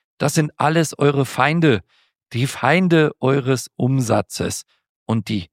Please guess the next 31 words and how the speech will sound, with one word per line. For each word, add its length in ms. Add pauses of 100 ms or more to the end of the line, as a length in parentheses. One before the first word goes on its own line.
(140)
Schützer 500
des 280
Kunden 560
oder 200
der 120
Kundinnen. 480 (340)
Naja, 400 (600)
wie 200
auch 220
immer, 340 (400)
das 280
ist, 500
ähm, 540 (320)
das 160
Problem, 480 (680)
mit 180
dem 180
ihr 180
zu 160
kämpfen 460
habt, 160
mit 160
dem 100
wir 160
alle 180
zu 140
kämpfen 480
haben, 300 (520)
die 200
Online-Werbung 760
machen. 500